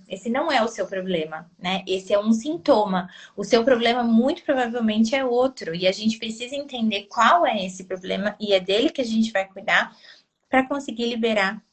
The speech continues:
essas questões do dinheiro, né? E é interessante, né? Porque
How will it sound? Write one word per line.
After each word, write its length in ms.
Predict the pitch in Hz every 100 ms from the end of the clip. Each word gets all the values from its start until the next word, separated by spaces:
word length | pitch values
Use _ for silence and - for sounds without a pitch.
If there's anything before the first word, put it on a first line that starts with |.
| _
essas 280 | 196 214 -
questões 440 | 220 - 196 196
do 80 | 196
dinheiro, 500 | 185 220 202 180 185 - _
né? 300 | 185 180 214 220 - - -
E 420 | 208 214 214 208 -
é 140 | 214
interessante, 960 | 220 220 220 220 220 240 311 311 - 214
né? 240 | 214 226 220
Porque 560 | 214 - 214 202 190